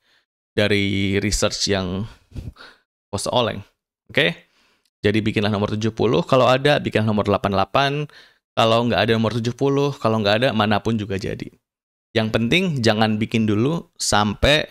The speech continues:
eventnya kelar. Kalau kalian belum dapat ini, tunggu eventnya kelar aja deh, nggak usah bikin duluan. Rugi, bikin yang ini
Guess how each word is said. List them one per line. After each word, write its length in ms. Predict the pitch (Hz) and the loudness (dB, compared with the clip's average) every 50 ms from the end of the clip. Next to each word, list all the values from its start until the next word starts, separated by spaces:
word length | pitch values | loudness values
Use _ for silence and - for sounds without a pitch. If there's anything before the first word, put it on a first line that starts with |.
| - 143 - | -10 -8 -8
eventnya 320 | 98 - - 104 101 107 | -8 -6 -6 -4 -4 -4
kelar. 400 | - 98 92 87 87 - - - _ _ _ _ _ _ _ _ _ _ _ | -2 -2 -2 -2 -2 -4 -8 -10 _ _ _ _ _ _ _ _ _ _ _
Kalau 160 | - 110 110 107 | -2 0 0 2
kalian 240 | - 113 117 117 | 2 2 2 2
belum 160 | 117 113 113 110 | 2 2 2 2
dapat 240 | - - - 92 | 2 0 0 0
ini, 320 | 117 127 147 175 180 170 - _ _ - | 0 0 0 0 -2 -4 -8 _ _ -4
tunggu 160 | 117 113 110 | -2 0 0
eventnya 240 | 110 110 - 120 113 | 0 0 -2 -4 -2
kelar 240 | - 120 110 117 123 | -2 -2 -2 -2 -2
aja 80 | 139 | -2
deh, 160 | 160 160 156 127 | -2 -2 -2 -2
nggak 80 | 104 | 0
usah 160 | 104 113 113 | 0 0 0
bikin 240 | 113 113 117 120 120 | -2 0 -2 -2 -2
duluan. 320 | 123 135 151 156 147 135 - _ _ - _ _ _ - 143 | -2 -2 -2 -2 -4 -6 -10 _ _ -20 _ _ _ -6 -4
Rugi, 320 | 170 185 - - - _ _ _ - | -4 -2 -4 -6 -6 _ _ _ -12
bikin 240 | - 110 - 120 117 | -10 -8 -4 -4 -2
yang 80 | 117 123 | -2 0
ini 80 | 135 | -2